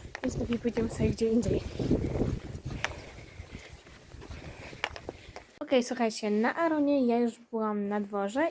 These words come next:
i teraz myślę, że weźmiemy sobie Chanel. Na nią założymy sobie dereczkę i myślę, że możemy ruszać. Okej, więc Chanel tak się prezentuje i teraz sobie szybko gdzieś pojedziemy, żeby skorzystać z śniegu, żeby czasem się nie roztopił.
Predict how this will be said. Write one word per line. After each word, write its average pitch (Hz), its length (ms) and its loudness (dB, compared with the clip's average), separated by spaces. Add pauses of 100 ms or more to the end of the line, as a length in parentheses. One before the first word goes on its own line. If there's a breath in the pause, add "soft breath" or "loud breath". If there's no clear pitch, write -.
i 262 40 -10
teraz 302 340 -2
myślę, 240 260 -2
że 226 100 0
weźmiemy 233 340 2
sobie 226 300 0 (220)
Chanel. 220 380 -2 (500 loud breath)
Na 240 180 4
nią 403 180 6
założymy 320 460 4
sobie 277 320 2
dereczkę 240 640 0
i 226 160 0
myślę, 208 300 0
że 190 100 2
możemy 185 400 0
ruszać. - 580 -8 (460 loud breath)
Okej, 359 440 8
więc 254 420 4
Chanel 226 320 4
tak - 180 -12
się 320 120 0
prezentuje 269 680 6
i 302 160 2
teraz 262 360 2
sobie 226 220 8
szybko 320 360 2
gdzieś 262 260 -2
pojedziemy, 226 580 6
żeby 190 240 0
skorzystać 320 580 2
z - 100 -8
śniegu, 247 380 8 (460 loud breath)
żeby 466 260 2
czasem 226 300 0
się 196 200 0
nie 202 220 4
roztopił. 208 640 0